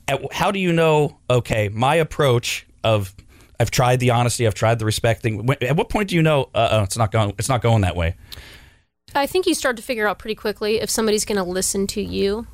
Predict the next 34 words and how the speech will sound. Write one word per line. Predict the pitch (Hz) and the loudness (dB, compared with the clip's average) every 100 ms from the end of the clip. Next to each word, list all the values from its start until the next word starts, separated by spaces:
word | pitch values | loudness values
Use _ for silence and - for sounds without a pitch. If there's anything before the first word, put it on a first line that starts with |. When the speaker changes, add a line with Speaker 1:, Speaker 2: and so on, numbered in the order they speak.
| - - | -20 -6
Speaker 2:
you | 220 | -2
know, | 196 190 | 0 0
and | - 220 196 185 196 | -2 -2 -2 -4 -2
at | 208 - | -2 0
that | 214 220 | -2 -4
point | 214 196 | -6 -6
I | |
just | 196 196 | -4 -4
get | - 196 | -4 -8
quiet | - 180 180 196 | -4 -2 -2 -2
and | 185 | -2
listen | 180 190 | -2 -4
to | 196 | -4
them. | 180 175 - - - | -4 -6 -12 -18 -6
They | 220 254 | -2 0
wanna | 269 | 0
be | 269 | -2
heard, | 254 240 233 | -2 -2 -2
fine. | - 180 175 | -4 -4 -4
You | 196 | -2
don't | 220 | -2
have | 220 | -2
to | 208 | -4
hear | 208 | -2
what | 185 | 0
I | 190 | -2
have | 214 | -4
to | 226 | -4
say, | 220 233 226 233 - - - | -4 -2 -4 -8 -16 -14 -4
but | 220 208 | -2 -2
either | 240 220 | -2 -2
way, | 208 202 | 0 0
we're | 196 185 | -2 -2
gonna | 208 190 175 | -2 -2 -4